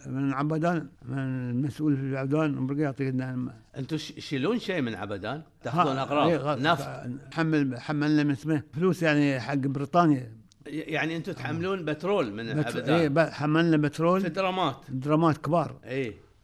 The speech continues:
Speaker 2: كم درام تقريبًا؟
Speaker 1: حول، أظن حول أربعمية درام.
Speaker 2: أربعمية،
Speaker 1: إيه،
Speaker 2: خمسمية
Speaker 1: إيه،
Speaker 2: درام.
Speaker 1: ميتين،
Speaker 2: إيه.
Speaker 1: ميتين نزل في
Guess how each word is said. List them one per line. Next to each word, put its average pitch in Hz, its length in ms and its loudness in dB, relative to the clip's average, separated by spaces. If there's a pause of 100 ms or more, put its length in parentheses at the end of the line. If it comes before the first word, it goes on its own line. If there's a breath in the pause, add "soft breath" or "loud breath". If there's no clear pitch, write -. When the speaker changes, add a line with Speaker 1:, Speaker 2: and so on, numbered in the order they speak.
(260)
Speaker 2:
كم 240 240 2
درام 214 320 2
تقريبًا؟ 143 420 -2 (800)
Speaker 1:
حول، 156 520 0 (480)
أظن 143 240 -8 (180)
حول 156 120 -6
أربعمية 139 560 -2
درام. 110 300 -6 (180)
Speaker 2:
أربعمية، 120 400 -4
Speaker 1:
إيه، 131 60 -4
Speaker 2:
خمسمية 131 380 0
Speaker 1:
إيه، 120 40 -6
Speaker 2:
درام. 139 360 2
Speaker 1:
ميتين، 156 340 2
Speaker 2:
إيه. 135 80 -2
Speaker 1:
ميتين 143 680 0
نزل 139 260 0
في 127 420 -4